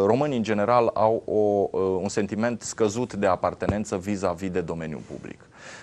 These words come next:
Uh, tot ceea ce este în afara propriei proprietăți sau propriului apartament, uh, este considerat ca o zonă de aventură, ca o zonă în care, uh, e mai bine de traversat cât mai repede și de ajuns acasă. Casa nu mai trebuie să fie o destinație, chiar și spațiul public poate să devină o destinație.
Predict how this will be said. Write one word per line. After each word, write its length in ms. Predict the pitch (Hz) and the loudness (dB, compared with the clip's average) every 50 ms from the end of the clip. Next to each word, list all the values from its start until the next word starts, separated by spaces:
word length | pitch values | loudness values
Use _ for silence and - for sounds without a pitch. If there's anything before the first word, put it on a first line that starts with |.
| - - - - 95 98 95 | -16 -8 0 4 6 6 6
Uh, 60 | - | 6
tot 200 | - 139 147 143 | 6 4 2 4
ceea 180 | - 151 131 117 | 6 6 6 6
ce 160 | - - 120 | 6 4 2
este 220 | 113 110 107 - 107 | 0 0 2 2 0
în 80 | 98 | 0
afara 320 | 98 92 - 135 127 113 98 | 0 0 2 2 2 4 2
propriei 540 | - - 113 - - 101 98 95 92 87 | 2 0 -2 -2 0 -2 0 0 0 0
proprietăți 600 | 78 - 87 90 - - 87 80 - 117 104 - | -2 -4 -4 -4 -2 -2 -4 -2 0 0 -2 0
sau 100 | - 82 | -2 -4
propriului 440 | 80 - 104 98 - 98 92 90 87 | -2 -2 -2 -2 0 0 0 0 0
apartament, 760 | 87 - - 85 80 - - 78 82 98 117 135 131 - - | 0 -2 -2 -4 -4 -4 -4 -4 -2 -2 -4 -4 -4 -6 -2
uh, 440 | 113 110 110 107 104 104 104 98 - 60 | 0 2 2 2 2 0 0 0 -2 -2
este 280 | 104 113 110 - 113 | -2 -4 -4 -4 -4
considerat 580 | - - 104 98 - 92 90 98 113 117 113 - | -4 -4 -4 -4 -4 -4 0 2 2 2 2 0
ca 180 | - - 113 | 0 2 4
o 280 | 110 110 107 107 104 101 | 4 6 4 2 0 0
zonă 400 | 92 92 101 107 110 110 110 104 | -2 0 0 0 2 2 0 0
de 120 | 101 101 | 2 4
aventură, 460 | 98 98 92 95 92 98 - 123 117 104 | 4 4 4 2 0 -2 -2 -2 -2 0
ca 120 | - 101 | 2 2
o 100 | 95 98 | 2 2
zonă 280 | 92 98 113 117 113 110 | 2 0 0 0 2 0
în 120 | 107 98 | -2 -2
care, 400 | - 107 104 101 104 104 101 - - - - - - - - | 0 2 2 4 4 2 0 -2 -6 -12 -20 -20 -20 -20 -12
uh, 920 | - - 95 98 98 98 98 98 98 98 98 98 98 95 95 95 76 110 | -6 -2 0 2 4 6 6 6 6 6 6 6 6 6 4 4 4 4
e 40 | 127 | 6
mai 180 | 127 120 120 117 | 6 6 6 6
bine 220 | 117 127 127 120 | 4 2 0 0
de 120 | 104 110 | 2 0
traversat 640 | 104 - 104 101 98 104 95 - - 117 113 - - | 2 2 2 2 4 2 0 2 2 2 2 2 0
cât 220 | - 127 120 - - | -2 -2 -2 0 0
mai 200 | 110 101 98 92 | 0 2 4 4
repede 320 | - 107 - 120 101 104 | 2 2 2 0 0 -2
și 140 | 95 - 95 | -2 -2 2
de 80 | 92 | 4
ajuns 340 | 98 95 98 104 117 110 - | 4 4 4 2 0 -2 0
acasă. 560 | - 85 - - 90 78 73 - - - - - | -2 -2 0 0 0 0 0 -2 -6 -12 -10 -4
Casa 260 | - 120 127 - 147 | -2 -2 0 0 0
nu 60 | 139 | 0
mai 100 | 143 131 | 0 0
trebuie 200 | 117 - 113 - | 0 -2 -2 -4
să 60 | - | -4
fie 140 | 101 - 104 | -2 0 0
o 60 | 101 | 0
destinație, 520 | 90 90 87 - - 92 101 120 - - 117 | 0 0 -4 -4 -4 -4 -4 -4 -4 -6 -4
chiar 180 | - 135 120 | -2 -2 -2
și 100 | - - | -2 -6
spațiul 360 | 110 - - 120 110 - 104 95 | -8 -4 -4 -4 -4 -6 -8 -8
public 320 | - 101 82 78 73 - | -8 -8 -6 -8 -8 -8
poate 240 | - 85 80 - 80 | -8 -8 -8 -8 -10
să 120 | - - | -12 -12
devină 280 | 69 78 69 82 78 73 | -12 -10 -10 -10 -10 -10
o 40 | 65 | -12
destinație. 640 | 65 - - - 60 53 50 - - - 85 - | -12 -14 -14 -14 -14 -14 -14 -14 -12 -10 -10 -10